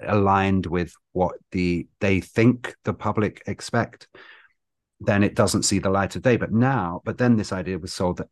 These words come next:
everybody can do anything and just put it out on the internet, and then, and then they'll be famous. But that doesn't work either, because now you have six hundred million things coming out every day. I, I exaggerate a bit, but you have so much content coming out,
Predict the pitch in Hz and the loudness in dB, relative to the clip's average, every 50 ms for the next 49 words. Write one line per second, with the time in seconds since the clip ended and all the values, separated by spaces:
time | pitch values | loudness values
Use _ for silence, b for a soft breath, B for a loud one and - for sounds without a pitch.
0 | _ - 131 113 147 123 - 92 82 85 80 - 92 90 92 101 101 113 120 120 | _ 0 2 4 4 4 4 2 -2 -2 -4 -4 -6 -2 0 0 2 2 2 0
1 | - - - 73 71 76 - _ _ _ b b b b b 80 85 87 - 92 | 0 -2 -8 -12 -12 -14 -16 _ _ _ b b b b b -6 -4 -4 -4 -4
2 | - - - - - 175 165 151 147 143 139 123 - - 117 110 101 107 117 117 | -6 -6 -2 0 2 4 4 4 4 4 4 4 2 2 2 2 2 4 2 2
3 | 120 - 104 98 95 87 90 92 92 95 104 101 95 95 - - _ _ - 107 | 0 -2 -4 -4 -4 -2 -4 -4 -4 -2 -2 -2 -2 -4 -6 -8 _ _ -6 -2
4 | 107 117 120 110 107 101 98 - 107 101 - - 123 123 117 95 82 - - - | 0 0 2 2 2 0 -2 -2 -4 -6 -4 -2 0 0 0 -2 -4 -8 -8 -4
5 | 123 113 - - b b b b b b b - 135 123 113 - 151 135 - 131 | -4 -4 -4 -6 b b b b b b b -2 -2 -2 0 0 -2 -2 0 -2
6 | 123 107 123 127 123 - 165 170 156 120 - - 98 - - 110 101 87 - - | -2 0 0 0 2 2 2 2 2 0 -2 -6 -8 -6 -4 -4 -4 -4 -6 -4
7 | 104 113 110 110 113 110 101 107 104 92 95 101 104 98 - - _ _ _ _ | -2 -2 0 0 0 0 0 -2 -4 -4 -6 -8 -8 -10 -12 -14 _ _ _ _
8 | _ _ _ _ _ _ _ _ - - 139 131 - - 113 110 101 101 101 87 | _ _ _ _ _ _ _ _ -2 0 0 0 0 -2 -2 0 0 0 0 0
9 | 101 110 107 104 104 101 95 92 - - 110 110 104 92 90 - - - - - | 2 2 4 4 4 2 0 -2 -4 -2 -2 -2 -2 -2 -6 -8 -12 -14 -18 -8
10 | - 104 98 92 92 95 92 87 - 90 - 92 90 80 104 101 98 87 82 85 | -4 -4 -2 0 0 -2 -2 -2 -4 -4 -4 -4 -4 -2 0 0 0 0 0 -2
11 | 90 90 - _ _ _ _ _ _ _ 76 78 78 67 - _ 73 76 76 73 | -4 -6 -12 _ _ _ _ _ _ _ -10 -10 -10 -12 -14 _ -14 -12 -10 -10
12 | 71 69 60 - - 95 87 85 - 85 78 62 69 - 95 80 - - 90 - | -10 -12 -14 -12 -8 -6 -6 -6 -6 -8 -10 -10 -8 -8 -8 -8 -8 -10 -8 -4
13 | 107 107 101 - 101 92 - - - - 131 127 120 113 92 - - - - 110 | -2 -2 -2 -2 -4 -6 -6 -8 -4 0 0 2 2 0 -2 -4 -6 -6 -6 -6
14 | 107 - 95 76 - - 92 90 87 87 90 85 82 80 | -6 -6 -8 -10 -8 -8 -8 -6 -6 -6 -6 -8 -10 -12